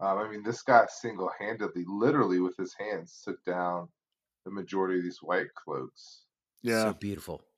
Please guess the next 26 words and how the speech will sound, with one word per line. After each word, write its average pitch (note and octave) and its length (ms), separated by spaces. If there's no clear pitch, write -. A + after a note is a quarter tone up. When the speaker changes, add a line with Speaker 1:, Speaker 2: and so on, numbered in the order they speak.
Speaker 1:
Like, G2 140
he G#2+ 60
didn't A2+ 140
even A#2 140
take A2+ 240
a G#2 60
weapon. F#2+ 360
He A2 160
had A2+ 200
opportunity. F2 720
He F2 80
did F2+ 220
not D#2+ 180
take F2 240
it. - 100
He F2+ 140
just F#2 200
wanted F2+ 400
to D2 180
show - 420
them F2 220
who F2+ 120
the F2 100
boss F2 360
was. - 460
Speaker 2:
Yep. C3 220